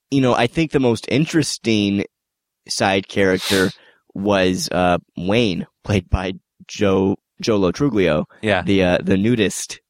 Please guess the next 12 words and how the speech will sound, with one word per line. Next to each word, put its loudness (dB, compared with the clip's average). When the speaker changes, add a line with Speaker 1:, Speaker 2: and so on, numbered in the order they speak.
Speaker 1:
who 0
is -2
also 0
working 0
on 0
a 0
novel. -2
He 0
is -4
the -2
only, 0
um, 0